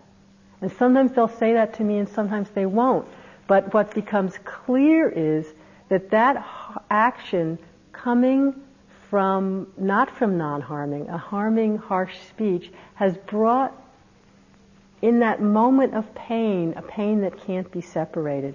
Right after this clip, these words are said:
whether it's me or the other person. And so even by blowing it, it can be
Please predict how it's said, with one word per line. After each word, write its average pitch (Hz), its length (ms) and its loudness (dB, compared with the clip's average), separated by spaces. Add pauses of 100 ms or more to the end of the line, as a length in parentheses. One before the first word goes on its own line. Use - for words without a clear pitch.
whether 156 260 0
it's 151 160 -8
me 165 180 0
or 165 100 2
the 151 160 0
other 151 160 -2
person. 156 520 -6 (280)
And 180 120 0
so 196 220 2
even 277 340 6
by 240 160 6
blowing 185 560 0
it, 143 160 -4 (460)
it 214 200 2
can 202 280 2
be 220 560 2